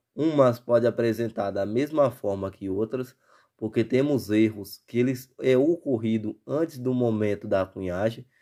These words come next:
que são as matrizes do cunho duplicado, e também pode ser apresentado troca de cunho. Essas trocas de cunho vai ter possibilidade das moedas apresentar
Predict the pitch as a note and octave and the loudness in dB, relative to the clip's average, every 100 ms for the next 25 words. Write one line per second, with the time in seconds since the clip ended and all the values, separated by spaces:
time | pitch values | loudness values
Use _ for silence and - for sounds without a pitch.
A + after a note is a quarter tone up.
0 | _ _ _ _ G#2 - A2+ G#2 G2+ G2 | _ _ _ _ -14 0 2 4 0 -2
1 | G2 F#2 G#2 B2 C3 B2 B2 A#2+ A2 G2+ | -4 -4 -2 -2 -2 -4 -4 -4 -4 -6
2 | G2 G2 - A2+ - A2+ B2+ D3 - _ | -4 -6 -4 -6 0 0 2 -2 -8 _
3 | _ _ _ _ B2 B2 D3+ D3 A#2+ A#2+ | _ _ _ _ -4 0 0 2 0 0
4 | B2+ B2 B2 A#2+ B2 - - A#2+ A#2 A#2 | -2 -4 2 2 2 -4 -8 -8 -4 -2
5 | A2+ A#2 _ _ - A#2 A#2+ A2+ A2+ G#2 | -2 -4 _ _ -4 -4 -2 0 2 2
6 | A#2+ A#2 G2+ G2+ A2 A2+ - A2 A2 A2 | -2 -2 -2 -2 -2 -6 -4 4 4 4
7 | A2+ A#2 A#2+ B2+ A2+ F#2 E2+ _ _ _ | -2 -6 -8 -6 -6 -6 -12 _ _ _
8 | _ _ A2 B2 B2+ D3 E3 D#3+ A#2 A2+ | _ _ -8 -8 -6 0 0 0 -2 -6
9 | B2 C3+ C3 F#2+ - - A#2+ A2+ A2 D#3 | -4 -2 -2 -4 -10 -8 2 2 4 -4
10 | - D3 - A2 A2 G#2 G2 G#2 A#2 G#2+ | -4 -8 -8 -4 -2 0 2 4 4 2
11 | G#2 A2+ A#2 B2 A2 G2 G#2 G#2 A2+ - | 0 0 0 -2 0 0 -4 0 0 0
12 | G2+ G2 A#2 - G2 G2+ | -4 -2 -6 -4 -4 -4